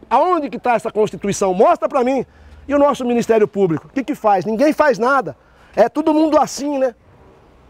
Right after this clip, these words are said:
Gente, pelo amor dos meus filhinhos, né? Pelo amor de Deus, a gente trabalha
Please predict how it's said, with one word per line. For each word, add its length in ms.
Gente, 380
pelo 200
amor 300
dos 140
meus 180
filhinhos, 460
né? 80
Pelo 240
amor 320
de 120
Deus, 300
a 60
gente 220
trabalha 680